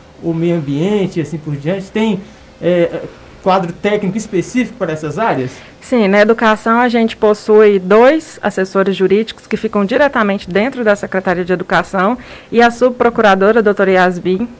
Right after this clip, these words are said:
Speaker 2: que é a subprocuradora-geral, ela dedica parte do seu dia aos processos da, da educação. O meio ambiente também, a gente tem a doutora Gabriela, assessora jurídica, que fica lá. Então, hoje, é, diferente do que acontecia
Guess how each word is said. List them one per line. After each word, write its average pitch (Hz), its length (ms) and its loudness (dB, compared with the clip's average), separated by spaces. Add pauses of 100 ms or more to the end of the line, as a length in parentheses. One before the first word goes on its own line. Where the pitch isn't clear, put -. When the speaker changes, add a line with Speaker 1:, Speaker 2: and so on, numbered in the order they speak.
(120)
Speaker 2:
que - 100 -8
é 185 40 0
a 180 40 -4
subprocuradora-geral, 190 1120 2 (360)
ela 196 380 4
dedica 220 380 2 (240)
parte 247 400 2
do 220 80 -4
seu 214 240 2
dia 202 460 4 (240)
aos 233 260 2
processos 208 760 2
da, 196 680 2
da 196 220 4
educação. 208 680 2
O - 20 -2
meio 214 200 4
ambiente 220 360 2
também, 202 260 0
a 214 60 2
gente 202 140 -4
tem 202 120 -2
a - 20 -2
doutora 190 280 0
Gabriela, 185 480 2
assessora 196 340 -2
jurídica, 190 400 -2
que 190 120 -8
fica 196 280 -4
lá. 180 200 0 (400)
Então, 269 240 4
hoje, 233 580 6 (380)
é, 185 220 4
diferente 208 460 0
do 220 60 -2
que 214 100 -6
acontecia 175 920 -2